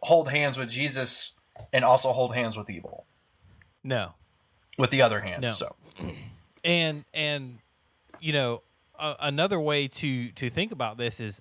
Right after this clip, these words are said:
Speaker 2: malice really is an attitude.
Speaker 1: Mm, mm-hmm.
Speaker 2: It's a, you know, it's not just necessarily actions. It's an attitude. And so you can harbor malice towards people. You can harbor, you know, it's, it's almost like hatred.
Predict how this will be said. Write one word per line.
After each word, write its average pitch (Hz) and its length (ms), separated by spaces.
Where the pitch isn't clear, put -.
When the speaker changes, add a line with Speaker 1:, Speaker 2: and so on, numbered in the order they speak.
Speaker 2:
malice 160 540
really 156 400
is 135 440
an 113 200
attitude. 113 640
Speaker 1:
Mm, 113 280
mm-hmm. 113 260
Speaker 2:
It's 139 240
a, 139 340
you 143 160
know, 110 300
it's 131 200
not 175 260
just 151 380
necessarily 139 840
actions. - 800
It's 131 200
an 117 80
attitude. 127 480
And 135 160
so 143 160
you 131 280
can 175 180
harbor 156 600
malice 117 540
towards 107 320
people. 104 280
You 117 160
can 135 160
harbor, 139 480
you 135 140
know, 123 140
it's, 113 160
it's 131 200
almost 160 460
like 101 160
hatred. - 540